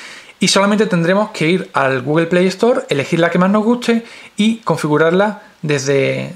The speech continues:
desde la aplicación U C C W. Hasta aquí nuestra lista de los mejores widgets de Android. Seguro que nos hemos dejado alguno que a vosotros os resulta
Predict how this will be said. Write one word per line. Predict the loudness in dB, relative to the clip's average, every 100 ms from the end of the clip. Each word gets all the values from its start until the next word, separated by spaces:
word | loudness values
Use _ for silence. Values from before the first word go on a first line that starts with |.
| -8
desde | -4 -2
la | -2
aplicación | -2 -2 -2 0 0 0
U | -4
C | 0 -2
C | 0 0 -2 -10 -20 _
W. | -4 -2 -4 -6 -12 -16 -20 -20 -20 -20 _ _ -6
Hasta | -2 -2
aquí | 0 2
nuestra | 2 0 0 2
lista | 0 0 0
de | 2
los | 2
mejores | 0 0 0
widgets | 0 0 -2 0
de | 0
Android. | 2 0
Seguro | -2 0 0 2
que |
nos | 2 2
hemos | 2
dejado | 2 2 2 2 2 0
alguno | 0 0 2 2 0
que | 0
a | -2
vosotros | 0 0 0
os | -2
resulta | -4 -4 -2 -2 -2